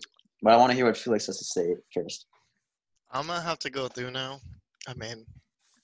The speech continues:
Speaker 2: I'm gonna have to give some of my personal experience with Uno. I mean, I grew up with it,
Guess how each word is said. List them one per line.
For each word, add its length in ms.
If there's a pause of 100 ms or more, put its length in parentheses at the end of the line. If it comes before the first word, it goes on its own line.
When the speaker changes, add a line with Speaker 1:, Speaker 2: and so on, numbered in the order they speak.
(140)
Speaker 2:
I'm 140
gonna 60
have 160
to 100
give 440
some 260
of 20
my 140
personal 760 (340)
experience 460
with 160
Uno. 280
I 120
mean, 280 (1200)
I 100
grew 320
up 200
with 180
it, 220